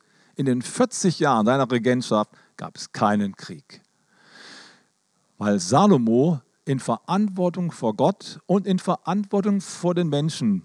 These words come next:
die er leiten sollte, gelebt hat, hat er eine lange Friedensphase in und für sein Volk ausgelöst. Wie gut ist das denn,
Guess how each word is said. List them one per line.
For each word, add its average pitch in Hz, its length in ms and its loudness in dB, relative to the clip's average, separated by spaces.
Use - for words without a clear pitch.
die 131 120 2
er 120 80 4
leiten 117 340 0
sollte, 104 380 -2
gelebt 117 420 -4
hat, 120 280 -6
hat 147 200 -2
er 139 140 -2
eine 113 220 -2
lange 147 500 4
Friedensphase 113 1000 -4
in 175 400 6
und 104 240 -4
für 156 220 4
sein 127 160 0
Volk 120 420 0
ausgelöst. 107 840 -2
Wie 123 120 -4
gut 127 280 -10
ist - 300 -6
das - 240 -6
denn, 98 280 -2